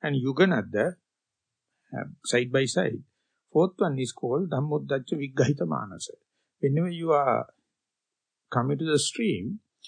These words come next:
the Dhamma itself, or, or expectation or result itself, make yourself agitated or make yourself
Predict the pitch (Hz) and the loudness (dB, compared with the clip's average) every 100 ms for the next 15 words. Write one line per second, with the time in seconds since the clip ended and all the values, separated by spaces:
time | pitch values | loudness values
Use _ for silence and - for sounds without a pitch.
0 | - _ - 156 135 180 214 160 139 - | -20 _ -2 0 4 6 6 4 -6 -2
1 | 214 110 107 - 113 104 113 110 113 113 | 0 0 -2 -6 -4 -4 -2 -2 -2 -4
2 | 101 - _ - - 139 - 147 160 156 | -6 -10 _ -12 -6 -6 -4 -4 -2 0
3 | 170 156 131 131 196 220 - 147 139 - | 0 -2 -2 -2 0 -2 -2 -8 -8 0
4 | 269 147 147 _ _ _ _ _ - 147 | 2 2 -2 _ _ _ _ _ -6 -4
5 | 165 - 139 151 156 165 - - - _ | -4 0 0 4 2 2 -4 -16 -20 _
6 | _ _ _ _ _ _ _ _ _ _ | _ _ _ _ _ _ _ _ _ _
7 | _ - 120 170 147 98 90 107 - _ | _ 2 4 4 2 0 0 -2 -4 _
8 | _ _ _ _ _ _ _ _ - 131 | _ _ _ _ _ _ _ _ -4 2
9 | 120 117 123 135 - 139 120 143 131 | 2 4 2 0 0 0 2 0 -2